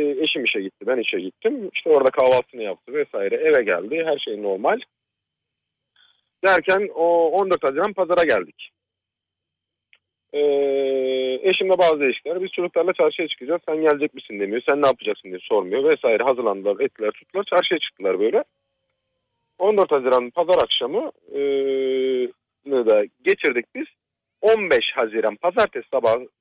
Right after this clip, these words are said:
saat yedide evden çıkacağız. Altı kırk gibi kalktık. Üzerlerimizi giyindik vesaire. Eşim bana direktmen dedi ki sen bu saatten sonra benim düşmanımsın. Bu evi terk et,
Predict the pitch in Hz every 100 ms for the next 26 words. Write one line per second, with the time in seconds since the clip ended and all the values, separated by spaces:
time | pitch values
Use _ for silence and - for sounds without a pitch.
0 | _ _ - 147 139 - 131 131 120 110
1 | 110 104 202 - 190 208 208 - 143 147
2 | - 147 - - - - - - _ 143
3 | 139 131 123 110 107 104 95 - - 170
4 | 180 214 185 _ _ _ _ _ _ _
5 | 170 - 180 170 147 160 160 160 151 -
6 | 139 156 160 131 143 147 147 139 120 110
7 | - 101 98 120 104 - - 180 175 -
8 | 196 - _ _ _ _ _ _ _ _
9 | _ - 156 151 151 180 180 -